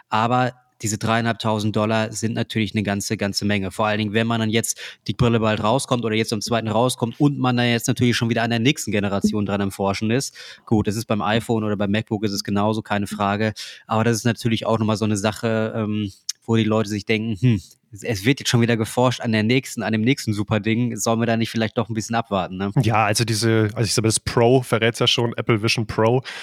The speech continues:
Speaker 2: Also wahrscheinlich kommt dann irgendwann noch die Standardversion. Das ist wirklich gedacht für die Early Adopter, um zu gucken und vielleicht auch für Apple, um zu gucken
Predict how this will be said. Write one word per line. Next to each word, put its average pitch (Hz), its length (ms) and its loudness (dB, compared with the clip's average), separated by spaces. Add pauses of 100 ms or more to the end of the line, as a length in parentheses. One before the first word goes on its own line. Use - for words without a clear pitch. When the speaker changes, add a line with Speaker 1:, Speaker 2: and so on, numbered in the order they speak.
(160)
Speaker 2:
Also 98 160 -4
wahrscheinlich 107 380 -2
kommt 110 180 2
dann 107 120 4
irgendwann 110 280 4
noch - 80 2
die 110 120 -4
Standardversion. 107 680 0
Das 156 140 2
ist - 100 -2
wirklich 127 300 0
gedacht 113 280 -2
für 117 100 -4
die 113 80 0
Early 120 220 2
Adopter, 110 540 0 (400)
um 113 120 0
zu 113 120 2
gucken 117 460 2
und 110 200 0
vielleicht 135 280 2
auch 113 200 -2
für - 200 2
Apple, 110 200 2
um 107 120 0
zu - 100 -4
gucken 107 380 -4